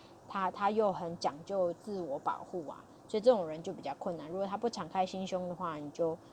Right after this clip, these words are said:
很难跟他交流这样。那另外那种杂乱无章的我就不提啦，这个是比较，比较麻烦跟比较少数的。那这个就加油咯。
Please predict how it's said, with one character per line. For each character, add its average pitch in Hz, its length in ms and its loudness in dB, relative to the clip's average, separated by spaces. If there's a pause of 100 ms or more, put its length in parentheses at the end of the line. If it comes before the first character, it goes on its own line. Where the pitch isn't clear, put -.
(160)
很 165 160 -4
难 160 160 -6
跟 175 120 -2
他 175 120 -4
交 165 300 -2
流 160 200 -6 (160)
这 - 80 -6
样。 139 100 -4 (720)
那 214 140 2
另 220 160 8
外 220 120 6
那 208 140 -2
种 165 180 -4
杂 165 220 0
乱 196 180 6
无 170 140 0
章 175 260 -2
的 170 120 0
我 147 40 -4
就 170 120 -8
不 180 100 -6
提 - 220 -12
啦， - 200 -6
这 190 100 -6
个 180 120 -2
是 196 200 -4 (360)
比 170 80 -10
较， 160 220 0
比 156 120 -14
较 165 260 4 (300)
麻 175 200 -2
烦 175 300 0
跟 185 420 0
比 156 120 -8
较 165 120 0
少 - 240 -2
数 170 320 -6
的。 - 100 -10 (640)
那 160 540 -4 (120)
这 202 140 0
个 165 380 2
就 170 520 2 (320)
加 190 200 6
油 190 140 4
咯。 190 220 6